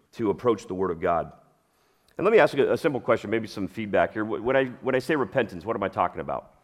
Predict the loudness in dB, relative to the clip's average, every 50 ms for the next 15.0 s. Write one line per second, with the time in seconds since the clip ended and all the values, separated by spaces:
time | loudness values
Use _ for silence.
0 | _ _ _ _ _ _ _ _ 0 2 4 4 6 6 6 4 4 0 -4 -2
1 | 0 -2 -2 0 0 0 0 2 -2 -4 -4 -4 -4 -4 -4 -6 -4 -4 -4 -4
2 | -6 -8 -8 -8 -14 _ _ _ _ _ _ _ _ 2 4 4 4 2 2 2
3 | -2 -4 -4 -4 -2 2 4 4 4 2 -4 -10 -2 2 2 2 2 0 -4 -8
4 | -8 -12 _ _ _ _ _ _ _ _ _ -10 -10 -2 0 2 2 4 4 4
5 | 4 4 4 4 2 0 2 2 2 0 0 0 -2 -4 -2 -4 -12 -6 -6 -6
6 | -6 -6 -8 -6 -4 -4 -4 -4 -4 -2 0 2 2 2 0 0 -4 0 4 4
7 | 4 4 2 -4 -8 -8 -8 0 2 2 2 2 0 -6 -12 -8 -4 -4 -4 -4
8 | -6 -12 -20 -20 _ _ _ _ _ _ _ _ _ _ _ _ 2 2 2 2
9 | -2 0 4 4 4 4 2 0 2 4 4 4 4 4 2 0 0 -2 -4 -8
10 | -6 -6 -4 -2 -2 -2 -2 -2 -4 0 2 2 4 4 2 2 2 0 -2 -4
11 | -6 -8 -16 -20 _ _ _ _ _ _ _ _ _ _ _ 0 0 2 2 0
12 | -2 -2 0 0 0 0 0 -2 -4 -4 -4 -2 2 4 4 4 4 2 -2 -14
13 | -20 -20 -20 _ _ _ _ _ 2 4 4 4 4 2 0 0 0 0 -2 2
14 | 4 6 6 6 6 4 2 0 0 2 2 2 2 2 2 2 2 2 0 -4